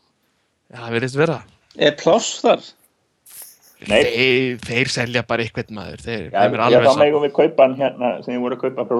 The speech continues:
Speaker 3: Roma, hann hérna
Speaker 2: Benatia.
Speaker 3: Benatia.
Speaker 1: Hver, hver er miðhólm í Hafsend? Þeir náttúrulega eru með Badstuber, hann er meiddur, allir hendi honum ekki í burtu
Speaker 3: Ja,
Speaker 1: og fái
Speaker 3: Dante
Speaker 1: Hummels í
Speaker 3: er
Speaker 1: staðinn.
Speaker 3: þarna. Við vorum nú orðaðir í Dante.
Speaker 1: Já, við pikkum Dante bara upp þá.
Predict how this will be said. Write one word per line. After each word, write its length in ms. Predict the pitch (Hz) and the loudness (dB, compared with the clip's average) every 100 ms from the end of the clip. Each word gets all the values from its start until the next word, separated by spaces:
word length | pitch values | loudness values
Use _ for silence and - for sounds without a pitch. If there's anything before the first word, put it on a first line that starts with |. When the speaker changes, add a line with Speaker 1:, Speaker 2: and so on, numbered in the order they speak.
| 131 | 0
Speaker 3:
Roma, 300 | 123 92 110 | -2 -2 -6
hann 180 | 120 110 | -8 -14
hérna 380 | 107 - 104 104 - _ _ _ _ _ _ - | -14 -14 -8 -8 -8 _ _ _ _ _ _ -4
Speaker 2:
Benatia. 440 | 151 180 - 147 | 0 0 0 0
Speaker 3:
Benatia. 500 | 131 123 120 120 101 - _ _ _ _ - | 2 2 0 0 -2 -4 _ _ _ _ -2
Speaker 1:
Hver, 300 | 156 160 120 - | 2 2 0 0
hver 160 | 180 | 2
er 80 | 175 | 2
miðhólm 320 | 185 175 175 | 2 2 0
í 20 | |
Hafsend? 300 | 165 147 117 | 0 0 -4
Þeir 160 | 127 135 | -2 -2
náttúrulega 240 | 143 147 | 0 0
eru 80 | 156 156 | 0 0
með 80 | 143 | 0
Badstuber, 480 | 196 - 147 123 117 | -2 -2 -8 -4 -2
hann 160 | 151 | -2
er 80 | 139 | -2
meiddur, 320 | 139 - 147 151 | -2 -4 -2 -2
allir 240 | 123 117 | -2 -4
hendi 240 | 117 127 - | -4 -4 -4
honum 180 | 147 147 | -2 -2
ekki 80 | 143 | -2
í 60 | 151 | 0
burtu 240 | - 175 | 0 0
Speaker 3:
Ja, 60 | 170 | 0
Speaker 1:
og 100 | 151 | 2
fái 300 | 156 165 165 | 2 2 0
Speaker 3:
Dante 180 | - 123 | 0 -2
Speaker 1:
Hummels 180 | 175 196 | -2 -2
í 60 | 131 | 0
Speaker 3:
er 80 | 135 | 2
Speaker 1:
staðinn. 240 | 214 180 | 2 0
Speaker 3:
þarna. 80 | 156 202 _ _ - | -4 -8 _ _ -8
Við 160 | 117 123 | -4 -2
vorum 240 | 117 113 | -4 -4
nú 140 | 107 | -2
orðaðir 320 | 117 113 110 104 | 2 4 4 2
í 20 | |
Dante. 320 | 110 - 127 185 - _ _ _ _ _ _ | 0 -2 -6 -6 -14 _ _ _ _ _ _
Speaker 1:
Já, 100 | - 117 | -2 0
við 180 | 165 - - - | 0 -4 -16 -4
pikkum 300 | 156 147 135 | -2 -2 -2
Dante 300 | 131 - 131 | -2 -2 -4
bara 160 | 123 | -2
upp 80 | 123 | -2
þá. 80 | 139 | -2